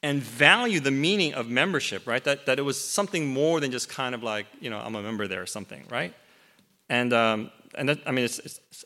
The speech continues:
it's not <laughs> good that he made that decision, but I was glad at least that he was able to kind of soberly reassess, uh, where he and his family, uh, are.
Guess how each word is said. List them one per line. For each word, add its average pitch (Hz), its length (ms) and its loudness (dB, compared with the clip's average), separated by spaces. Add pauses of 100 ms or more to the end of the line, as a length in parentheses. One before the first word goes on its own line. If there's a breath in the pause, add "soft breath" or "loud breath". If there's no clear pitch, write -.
it's - 100 -10
not 160 240 6
<laughs> - 40 2
good 190 160 6
that 127 160 4
he 113 200 -8
made 120 140 -2
that 101 160 -4
decision, 120 400 -2
but 107 240 -6 (320 soft breath)
I 120 80 -4
was 117 100 -6
glad 143 260 0
at 131 120 -2
least 123 160 -8
that 117 100 -6
he 117 80 -8
was 110 160 -8
able 104 160 -8
to 98 60 -16
kind 107 180 -12
of 95 60 -10
soberly 113 520 -8
reassess, 104 680 -8 (280 soft breath)
uh, - 220 -10
where 104 380 -6
he 107 240 -6
and 98 80 -6
his 95 120 -8
family, 92 480 -10 (280 soft breath)
uh, 90 140 -18
are. 90 280 -10